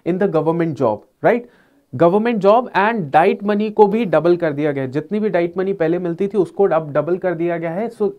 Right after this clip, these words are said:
this will also create a, a very positive impact on the sportsmen कि हम और आगे प्रोग्रेसिवली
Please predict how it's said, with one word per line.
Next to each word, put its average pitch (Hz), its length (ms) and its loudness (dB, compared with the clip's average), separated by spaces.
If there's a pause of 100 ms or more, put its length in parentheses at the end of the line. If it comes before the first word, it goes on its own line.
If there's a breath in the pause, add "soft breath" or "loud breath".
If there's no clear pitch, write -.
this 175 280 -2
will 220 120 0
also 180 240 0
create 190 680 0
a, 170 200 2 (360 soft breath)
a 151 100 -2
very 208 280 4
positive 190 520 -2
impact 165 400 -2
on 165 160 -2
the 190 140 -4
sportsmen 185 500 -6
कि 202 80 0
हम 185 280 -4
और 185 300 0
आगे 151 220 0
प्रोग्रेसिवली 165 800 -4